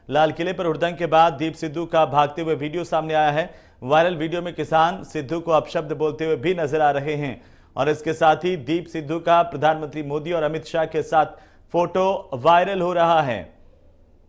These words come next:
तो ये आपको बता दें कि दीप सिद्धू पर यह आरोप है कि उसने किस तरीके से किसानों को भड़काया और इसके बाद जो हुआ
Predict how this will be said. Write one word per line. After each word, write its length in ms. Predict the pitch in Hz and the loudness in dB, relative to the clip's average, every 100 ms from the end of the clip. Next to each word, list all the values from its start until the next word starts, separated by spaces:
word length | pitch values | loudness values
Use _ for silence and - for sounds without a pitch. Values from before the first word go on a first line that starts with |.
| _ _ _ _ _ - _ - _ _ - _ _ _ - _ _ _ _ _ _ _ - | _ _ _ _ _ -20 _ -20 _ _ -20 _ _ _ -20 _ _ _ _ _ _ _ -12
तो 40 | 131 | -2
ये 80 | 147 | 4
आपको 280 | 160 - 170 | 4 4 2
बता 240 | 170 170 | 6 6
दें 220 | 170 185 190 | 4 0 -4
कि 360 | 185 185 185 - 117 101 | -2 -2 -2 -8 -10 0
दीप 360 | 170 190 - - | 2 2 -4 -6
सिद्धू 380 | 170 143 175 196 - - _ _ _ _ _ | -4 0 2 2 -2 -14 _ _ _ _ _
पर 120 | 151 151 | 4 6
यह 140 | 165 | 8
आरोप 280 | 160 180 165 | 8 6 6
है 120 | 185 185 - _ - _ _ _ _ _ | 4 2 -10 _ -20 _ _ _ _ _
कि 80 | 156 | -2
उसने 240 | 156 170 | 0 -2
किस 220 | 160 160 | -2 0
तरीके 320 | 160 165 165 175 | 4 4 2 0
से 220 | 180 180 | 0 -2
किसानों 540 | 170 160 165 160 170 160 | 0 2 4 4 2 0
को 160 | 160 | 0
भड़काया 640 | 139 151 147 165 175 185 190 | 2 0 4 8 10 8 8
और 380 | - 160 160 165 | 4 4 6 6
इसके 400 | 170 147 - 151 | 4 2 -6 2
बाद 280 | 156 175 156 | 4 4 4
जो 140 | 175 | 0
हुआ 200 | 165 175 | 6 6